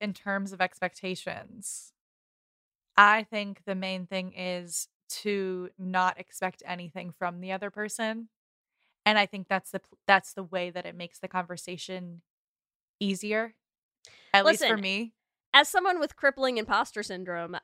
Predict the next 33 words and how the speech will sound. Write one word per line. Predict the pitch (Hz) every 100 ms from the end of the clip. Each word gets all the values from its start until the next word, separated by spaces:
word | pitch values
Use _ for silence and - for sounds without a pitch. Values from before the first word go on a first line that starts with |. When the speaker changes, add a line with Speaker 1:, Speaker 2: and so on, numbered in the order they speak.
| -
Speaker 2:
I'm | 254 302 262
real | 277 -
good | 254
at | 202
that | 185 175
part | 180 117
of | -
it. | - -
My | 226 254
expectations | 269 - 277 285 285 254 262
Speaker 1:
<laughs> |
Speaker 2:
are | 220 214 208 196 - _ _ _ -
non-existent. | 214 233 226 214 196 185 202 - - - 285 -
<laughs> | 320 -
They | 427
Speaker 1:
Yeah. | 349
Speaker 2:
are | 294 262 247 233 - - - 196 190 208
zero. | 240 226 180 98 - - - -
So | - 294 269 262 254 - - -
I'm | 302 277 254
really | 392 359 294
good | 269
at | 247
going | 226 240 226
in | 220 214
with | 202
minimal, | 220 247 254 254 240 240 226 233
low | 262 320
bar | 262 226 202 196 202 208 - -
<laughs> | - -
expectations. | 349 - 339 285 - - 262 - 208 - 226 - 196 233 233 - - - - - -
Um, | 294 302 311 -
and | 349